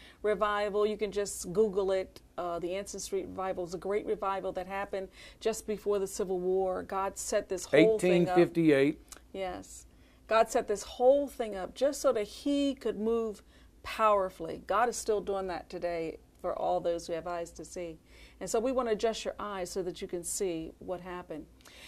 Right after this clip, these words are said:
Speaker 1: And so, uh, we went to the meeting the first time, the prayer meeting. People were meeting at Anson Street, trying to rekindle a fire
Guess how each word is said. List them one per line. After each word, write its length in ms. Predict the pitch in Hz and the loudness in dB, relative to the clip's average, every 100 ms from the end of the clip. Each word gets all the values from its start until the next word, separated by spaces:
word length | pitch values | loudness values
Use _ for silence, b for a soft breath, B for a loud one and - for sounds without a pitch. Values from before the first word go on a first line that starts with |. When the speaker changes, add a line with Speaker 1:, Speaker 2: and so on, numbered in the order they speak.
| B | B
Speaker 1:
And 120 | 226 | 0
so, 500 | - 247 233 226 233 - | 6 6 8 6 2 -4
uh, 220 | 214 202 | -6 -4
we 140 | 202 233 | -2 0
went 220 | 240 240 | 0 -2
to 80 | 247 | -2
the 80 | |
meeting 400 | 247 240 240 233 | 0 0 0 -2
the 80 | 226 | -4
first 360 | - 214 220 - | -2 -2 -2 -4
time, 300 | 214 208 214 | -6 -6 -6
the 80 | 220 | -6
prayer 300 | - 214 214 | 0 0 0
meeting. 340 | 214 214 214 | -2 -4 -6
People 260 | 214 208 208 | -8 -2 0
were 120 | 208 | 0
meeting 360 | 202 202 202 | -2 -4 -4
at 80 | 190 | -6
Anson 400 | 196 202 202 202 | -6 -6 -10 -12
Street, 380 | 190 - 208 196 | -10 -4 -4 -4
trying 400 | - 226 240 277 | -6 -6 -4 -4
to 100 | 277 | -4
rekindle 680 | 262 254 - 233 220 214 208 | -8 -8 -10 -8 -4 -4 -4
a 60 | 190 | -8
fire 640 | - 190 196 196 190 165 | -8 -4 -2 -2 -2 -4